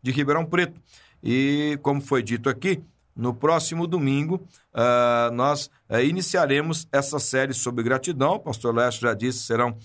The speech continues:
seis mensagens, né, com este tema, a gratidão.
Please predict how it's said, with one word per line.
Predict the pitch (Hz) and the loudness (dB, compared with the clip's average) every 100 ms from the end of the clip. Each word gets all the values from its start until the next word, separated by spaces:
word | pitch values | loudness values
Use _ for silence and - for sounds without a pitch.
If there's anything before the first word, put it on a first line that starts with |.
| - - | -14 -8
seis | - 180 208 170 | -2 0 0 0
mensagens, | 156 - 120 113 131 196 - | -2 0 2 2 2 -2 -6
né, | 120 156 - - _ - | 0 0 0 -8 _ -4
com | 120 131 131 | 0 0 0
este | 143 165 - | 0 0 -4
tema, | - 120 131 160 156 | -2 0 0 0 0
a | 127 | 0
gratidão. | 117 123 139 110 123 165 | 0 -2 -2 0 0 0